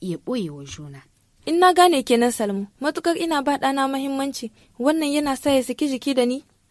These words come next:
Speaker 1: Hmm, Mina, ki san da cewa ba yawa ba na kirkin ake so. Yan mintuna a kowace rana ya isa muddin ana gane wa juna.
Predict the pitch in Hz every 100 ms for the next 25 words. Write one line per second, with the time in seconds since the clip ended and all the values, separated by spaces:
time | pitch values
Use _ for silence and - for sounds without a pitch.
0 | - - 196 - _ - 175 165 175 156
1 | _ - 262 - 247 175 - - 160 147
2 | 147 - 202 208 269 262 175 139 156 -
3 | _ - 185 233 - - - 160 - 160
4 | - 135 - 131 - _ _ 330 359 370
5 | 359 349 370 339 202 - 180 - - 359
6 | 370 254 175 - - _ 175 175 175 175
7 | 160 - - 277 330 - - 302 311 480
8 | - 247 - - 190 156 175 175 151 139
9 | 135 170 151 143